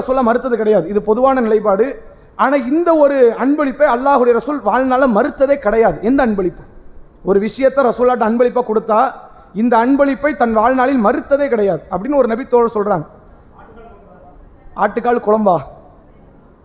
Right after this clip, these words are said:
இல்ல, வேற யாருக்கு தெரியும்? இந்த செய்தியை அதிகமாக சுன்னத்துல் ஜமாத் மக்கள் பேசி நீங்க கேட்டிருக்கலாம்.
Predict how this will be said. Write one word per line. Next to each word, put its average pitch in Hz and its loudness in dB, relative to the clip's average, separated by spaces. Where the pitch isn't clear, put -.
இல்ல, 170 -2
வேற 202 2
யாருக்கு 196 0
தெரியும்? 139 -6
இந்த 202 -2
செய்தியை 269 2
அதிகமாக 240 2
சுன்னத்துல் 262 0
ஜமாத் 233 0
மக்கள் 214 -2
பேசி 220 0
நீங்க 202 -2
கேட்டிருக்கலாம். 170 -6